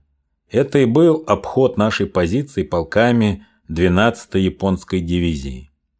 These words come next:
Поручик Шаляпин, командовавший артиллерийским взводом, стал обстреливать японцев шарапнелью. Японцы остановились и открыли частый огонь по стрелкам и батарее.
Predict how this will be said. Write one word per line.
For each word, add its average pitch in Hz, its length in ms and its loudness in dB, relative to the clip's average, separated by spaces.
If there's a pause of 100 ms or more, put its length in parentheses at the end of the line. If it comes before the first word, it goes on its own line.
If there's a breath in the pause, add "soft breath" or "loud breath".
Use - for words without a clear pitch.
(320)
Поручик 107 480 2
Шаляпин, 110 640 2 (380)
командовавший 90 800 2
артиллерийским 101 760 0
взводом, 117 540 0 (360 loud breath)
стал 143 360 2
обстреливать 139 720 2
японцев 123 500 0
шарапнелью. 95 760 2 (460)
Японцы 165 480 2
остановились 151 560 2
и 143 40 4
открыли 156 340 2
частый 139 520 2
огонь 127 300 2
по 113 100 -2
стрелкам 127 580 2
и 120 40 4
батарее. 104 640 2